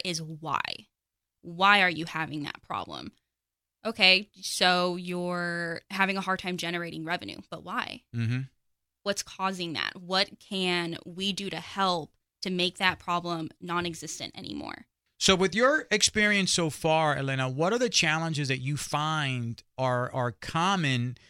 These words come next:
Speaker 2: in the, uh, V A space?
Speaker 1: I would say that I believe the main challenge, um, in the V A world is that a lot of people don't know how to utilize a
Speaker 2: Mm-hmm.
Speaker 1: V A.
Speaker 2: Right.
Speaker 1: Um, they'll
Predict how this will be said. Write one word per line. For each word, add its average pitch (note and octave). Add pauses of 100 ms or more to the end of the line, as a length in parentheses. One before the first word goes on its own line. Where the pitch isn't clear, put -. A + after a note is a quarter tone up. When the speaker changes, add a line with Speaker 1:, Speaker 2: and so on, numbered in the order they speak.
(200)
Speaker 2:
in D3
the, C#3
uh, B2+
V C3+
A B2+
space? F#3 (640)
Speaker 1:
I B3+
would B4+
say B3
that A3+
I A3+
believe A3
the E4+
main F#3+
challenge, F#3+
um, F3+
in G3+
the F#3
V F3+
A F3
world G3+
is F#3+
that G3
a F#3+
lot F#3+
of G#3+
people A3
don't F#3+
know F#3+
how F3+
to F3 (120)
utilize F3+
a B2
Speaker 2:
Mm-hmm. C3
Speaker 1:
V E3
A. A#1 (140)
Speaker 2:
Right. A#2 (240)
Speaker 1:
Um, G3 (100)
they'll G3